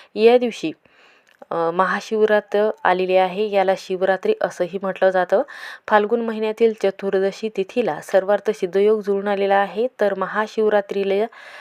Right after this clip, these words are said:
आपल्याला सकाळ, संध्याकाळ, दुपार, रात्री बारा वाजेपर्यंत पूजा करायची आहे. त्याचबरोबर याचा शुभ मुहूर्त जो आहे तर तो चतुर्दशी तिथीच्या दिवशी प्रारंभ झालेला आहे. पंधरा फेब्रुवारीला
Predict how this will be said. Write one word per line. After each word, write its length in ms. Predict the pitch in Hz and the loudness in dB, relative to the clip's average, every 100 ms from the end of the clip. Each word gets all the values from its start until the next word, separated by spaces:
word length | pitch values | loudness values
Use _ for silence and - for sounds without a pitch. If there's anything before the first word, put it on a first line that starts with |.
| - - | -16 -4
आपल्याला 400 | 202 - 220 160 | -2 0 0 0
सकाळ, 440 | - 185 190 196 | -2 -2 2 0
संध्याकाळ, 560 | 190 180 180 180 190 196 | 0 -4 -2 0 2 2
दुपार, 500 | 180 180 - 175 175 - - - 175 | -2 -4 2 2 2 -6 -20 -2 2
रात्री 320 | 185 185 208 | 4 2 0
बारा 260 | 180 165 | 0 0
वाजेपर्यंत 540 | 185 196 202 196 196 220 | 0 -2 -6 -8 -6 -8
पूजा 360 | 220 180 180 | -4 -2 -2
करायची 360 | 170 175 180 185 | 0 2 2 2
आहे. 300 | 175 165 226 - - - - _ | 0 0 -4 -4 -14 -20 -20 _
त्याचबरोबर 680 | 220 226 220 226 214 226 233 - | 4 4 2 2 4 2 0 -8
याचा 420 | - 190 190 190 214 | -4 2 2 2 0
शुभ 260 | - 165 185 | -2 -6 -6
मुहूर्त 420 | 185 202 185 196 | -4 -6 -2 -2
जो 160 | 190 | 2
आहे 340 | 196 180 180 240 - | 4 2 0 -4 2
तर 100 | 190 180 | 2 2
तो 180 | 185 190 | 0 0
चतुर्दशी 720 | 190 180 - 196 208 202 214 202 | -2 -6 -2 0 0 -2 -6 -6
तिथीच्या 480 | 185 196 190 190 190 | -8 -6 -4 0 2
दिवशी 380 | 190 185 214 285 - - _ | 0 -4 -8 -10 -12 -20 _
प्रारंभ 380 | 185 175 185 196 | 4 4 2 -4
झालेला 380 | 190 185 185 190 | -2 0 0 -2
आहे. 220 | 180 226 | -2 -8
पंधरा 360 | - 185 185 185 | -2 -2 0 0
फेब्रुवारीला 680 | 185 180 190 190 196 208 | -2 -6 0 0 2 -2